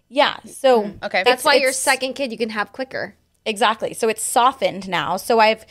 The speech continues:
Speaker 1: considered getting it put back in.
Speaker 3: There's hope for you.
Speaker 1: Yeah.
Speaker 2: Yeah,
Speaker 1: But I just, I just
Speaker 2: please.
Speaker 1: don't want the hormones. So I'm trying to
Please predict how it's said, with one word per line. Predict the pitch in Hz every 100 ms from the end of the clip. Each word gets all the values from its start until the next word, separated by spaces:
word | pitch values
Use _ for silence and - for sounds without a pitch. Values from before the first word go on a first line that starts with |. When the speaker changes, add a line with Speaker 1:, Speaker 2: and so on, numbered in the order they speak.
| - - - -
Speaker 1:
considered | 277 254 - 311 302 240
getting | 254 233 233
it | -
put | 240 190
back | 175 180 - -
in. | 294 254 233
Speaker 3:
There's | 220
hope | 220 _
for | 202
you. | 208 226 - _ - - _
Speaker 1:
Yeah. | 208 196
Speaker 2:
Yeah, | 190 - -
Speaker 1:
But | 233
I | 240 247
just, | 285
I | 202 233
just | 240
Speaker 2:
please. |
Speaker 1:
don't | 247 214
want | 220
the | 214
hormones. | 208 180 170 196
So | - 196
I'm | 190
trying | 208 190 185
to | 190 165 113